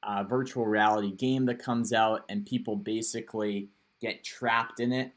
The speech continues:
and it feels so real. And if you die in the game, it, you die in real life. But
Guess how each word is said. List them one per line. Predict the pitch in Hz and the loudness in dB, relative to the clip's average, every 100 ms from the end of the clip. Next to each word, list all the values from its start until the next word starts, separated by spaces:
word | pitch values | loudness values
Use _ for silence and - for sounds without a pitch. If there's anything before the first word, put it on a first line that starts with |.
| - | -10
and | 110 | -8
it | 110 | -8
feels | - 123 107 - | -2 -2 -2 -2
so | 120 | 0
real. | 117 101 107 120 120 | 0 0 0 2 2
And | |
if | 101 101 | -2 -4
you | 101 | -4
die | 101 98 107 | 0 2 4
in | 117 | 2
the | 107 | -2
game, | 95 95 95 110 113 | -4 -6 -4 -4 -4
it, | - - | -8 -14
you | 98 | -10
die | 101 98 101 | -4 0 0
in | 104 | 0
real | 101 98 | -2 -2
life. | 95 98 151 - _ _ _ - - - _ | -2 -4 -4 -8 _ _ _ -20 -20 -20 _
But | 135 131 - - | 6 6 6 -6